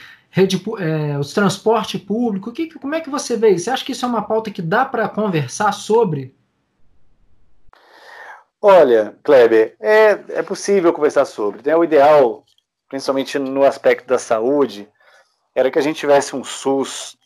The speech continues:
Speaker 2: forte, né? Um sus qualificado, é,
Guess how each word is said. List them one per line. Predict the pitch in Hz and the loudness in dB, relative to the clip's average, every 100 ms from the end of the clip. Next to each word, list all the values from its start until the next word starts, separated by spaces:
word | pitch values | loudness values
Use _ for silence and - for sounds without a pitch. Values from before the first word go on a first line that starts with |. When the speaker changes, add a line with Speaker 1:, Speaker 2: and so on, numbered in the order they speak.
| - - _ | -20 -20 _
Speaker 2:
forte, | - 131 139 123 - 123 | 2 6 6 4 0 -4
né? | 120 | -2
Um | 127 | -2
sus | - 135 - | -6 -8 -2
qualificado, | 135 120 139 - 131 143 131 127 - - - - - - | -2 -2 -6 0 4 6 4 0 -10 -20 -20 -20 -20 -2
é, | 127 127 127 123 113 113 | 4 6 6 6 4 2